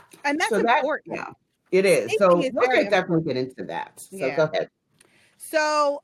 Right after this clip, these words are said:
Speaker 1: I just, so it's a, it's some hot tea. Um,
Speaker 2: Mm.
Speaker 1: I wanna
Speaker 2: There's
Speaker 1: get
Speaker 2: enough
Speaker 1: into,
Speaker 2: hot tea.
Speaker 1: it's a lot. So I'm gonna get into the two small tidbits I have, and then we can talk a-, about the two big things I have.
Speaker 2: <laughs>
Speaker 1: So the
Speaker 2: Okay.
Speaker 1: first thing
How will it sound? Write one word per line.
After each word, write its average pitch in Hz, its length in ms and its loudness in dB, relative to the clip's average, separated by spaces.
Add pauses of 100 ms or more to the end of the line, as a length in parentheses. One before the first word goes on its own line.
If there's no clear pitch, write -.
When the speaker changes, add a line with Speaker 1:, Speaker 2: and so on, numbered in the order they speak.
Speaker 1:
I 349 220 -2
just, 330 280 -10 (140)
so 226 460 -6
it's 330 140 -10
a, 262 140 -2
it's 294 200 -6
some 277 180 -6
hot 233 240 -6
tea. 151 320 -14 (100)
Um, 156 300 -8
Speaker 2:
Mm. 147 440 -2 (320)
Speaker 1:
I 240 80 -2
wanna 269 180 -2
Speaker 2:
There's - 120 2
Speaker 1:
get 165 140 4
Speaker 2:
enough 147 160 0
Speaker 1:
into, 139 140 0
Speaker 2:
hot 110 140 -4
tea. 110 260 -4
Speaker 1:
it's 262 140 -6
a 214 60 -6
lot. 185 360 -6
So 247 100 -4
I'm 262 140 -2
gonna 277 180 -6
get 254 120 -6
into 247 160 -14
the 190 120 -16
two 330 240 -6
small 247 300 -6
tidbits 170 380 -10
I 165 100 -2
have, 156 340 -6
and 165 140 -12
then 190 140 -12
we 196 100 -18
can 170 140 -16
talk 190 280 -10
a-, 175 80 -18 (320)
about 175 260 -8
the 160 80 -18
two - 160 -18
big 170 360 -10
things 294 320 -16
I 151 120 -14
have. 165 260 -16
Speaker 2:
<laughs> 185 200 -2 (360)
Speaker 1:
So 294 80 4
the 285 100 0
Speaker 2:
Okay. 254 100 0
Speaker 1:
first 392 340 0
thing 285 320 -2